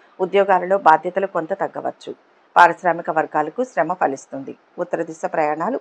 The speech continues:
అనుకూలం. తులారాశి వారు ఈ వారం శుభ ఫలితాలు పొందడం కోసం గణేశాష్టకం పఠించండి. తులారాశి వారికి ఈ వీడియో నచ్చినట్లయితే ఒక లైక్ చేయండి. మీ లైక్ మాకు ఎంతో ప్రోత్సాహాన్నిస్తుంది.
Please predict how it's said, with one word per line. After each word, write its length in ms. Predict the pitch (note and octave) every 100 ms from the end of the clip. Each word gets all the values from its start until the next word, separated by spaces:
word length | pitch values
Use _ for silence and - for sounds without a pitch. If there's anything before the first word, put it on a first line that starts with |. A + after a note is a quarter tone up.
| D#3+
అనుకూలం. 500 | D3 - C#3 C#3 - _ _ _ _ -
తులారాశి 460 | F#3+ E3+ D#3+ D#3+ D#3+
వారు 200 | G3+ C#4
ఈ 60 |
వారం 280 | F3+ D#3 E3+
శుభ 200 | - D3+
ఫలితాలు 460 | D3 D3+ D3 C#3+ D3
పొందడం 380 | D3 E3+ G3
కోసం 380 | G3 D3+ G#3+ A#3 F3
గణేశాష్టకం 720 | D#3 D#3 D#3+ C#3+ - - G#3+
పఠించండి. 680 | A3+ - C#3+ D3+ B2+ - - _ _ _ -
తులారాశి 480 | A3 A3 G#3+ G#3 G3+
వారికి 280 | A3 - G3+
ఈ 20 |
వీడియో 340 | E3 D#3 D#3
నచ్చినట్లయితే 680 | D3+ D3 D#3+ D3 D3+ D3+ C#4
ఒక 180 | D#4 D3+
లైక్ 460 | C#3 B2 - -
చేయండి. 260 | C#3 C#3 - _ -
మీ 80 | F#3+
లైక్ 240 | F#3 G#3 -
మాకు 340 | G#3+ F#3 F3 G3+ -
ఎంతో 260 | F#3 G3+
ప్రోత్సాహాన్నిస్తుంది. 1000 | A3 D#3 C#3+ D3+ D3+ D3 C3+ - C#3+ B2+